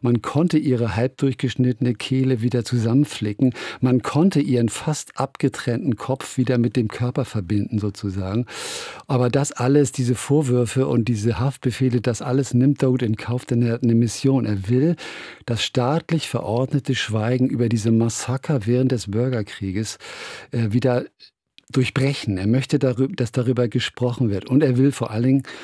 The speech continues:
vor allem über die Gewalt von Männern, äh, die im Namen des Islam begangen werden, unbedingt sprechen.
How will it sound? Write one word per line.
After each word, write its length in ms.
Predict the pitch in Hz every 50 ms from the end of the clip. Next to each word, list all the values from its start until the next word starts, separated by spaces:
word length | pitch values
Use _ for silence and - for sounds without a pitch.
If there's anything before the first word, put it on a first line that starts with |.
| - - -
vor 160 | - - 131
allem 180 | 123 123 127 143
über 220 | - 147 120 120
die 140 | 107 117 110
Gewalt 500 | 101 123 110 101 107 113 110 120 147 151
von 300 | - - 139 123 117 117
Männern, 560 | 120 123 135 151 147 113 98 104 120 135 139 131 - - - - - - - -
äh, 140 | - 127 113
die 160 | 110 139 -
im 280 | - - 135 131 123
Namen 360 | 127 123 120 123 143 151 160 147
des 180 | 143 127 117
Islam 460 | - 143 - - 120 117 120 131 139
begangen 500 | 123 123 110 101 117 104 113 135 131 127
werden, 380 | 110 104 98 101 101 113 120 - - -
unbedingt 800 | 143 139 156 151 143 131 101 - - 120 117 117 107 - - - _ _
sprechen. 640 | - - - - 107 120 113 107 - - - 104